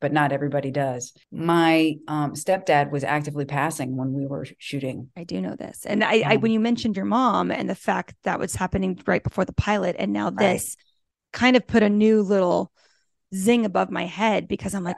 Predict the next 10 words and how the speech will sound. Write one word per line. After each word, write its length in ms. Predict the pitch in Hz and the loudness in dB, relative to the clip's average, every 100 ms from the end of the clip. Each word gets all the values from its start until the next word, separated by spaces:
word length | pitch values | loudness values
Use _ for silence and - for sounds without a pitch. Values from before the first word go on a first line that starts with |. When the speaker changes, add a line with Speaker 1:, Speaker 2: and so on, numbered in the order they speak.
| - | -2
Speaker 1:
Yeah. 60 | 208 | 0
Speaker 2:
"Oh 60 | |
my 180 | 170 175 - | -2 -8 -12
gosh, 460 | 190 190 170 - - | -8 -6 -6 -8 -4
what 220 | 185 202 | 0 0
are 80 | 180 | 0
the 140 | - - | -6 -10
chances?" 920 | - - 233 226 - - - - - | -8 -2 -2 -2 -6 -6 -8 -14 -14
Speaker 1:
Yeah. 260 | - 147 139 - | -2 0 0 -4
So 480 | - 180 165 156 | 0 4 4 0